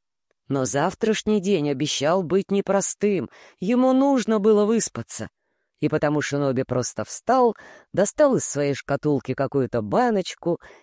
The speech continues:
извлек из нее каплю какого-то почти черного вещества и проглотил его, запив водой. И уже через пять минут он крепко спал.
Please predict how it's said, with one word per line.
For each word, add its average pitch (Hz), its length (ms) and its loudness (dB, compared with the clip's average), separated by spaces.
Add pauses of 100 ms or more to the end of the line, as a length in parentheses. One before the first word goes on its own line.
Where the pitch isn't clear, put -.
извлек 240 400 2
из 156 140 0
нее 151 200 2
каплю 139 400 -2
какого-то 135 460 -2
почти 135 380 -4
черного 127 500 -2
вещества 165 720 -2 (340)
и 330 120 4
проглотил 147 680 0
его, 151 260 0
запив 139 380 -2
водой. 107 480 -6 (560)
И 143 80 2
уже 143 300 2
через 123 360 -4
пять 131 340 -2
минут 147 540 0 (320)
он 131 220 0
крепко 190 580 0
спал. 98 580 -4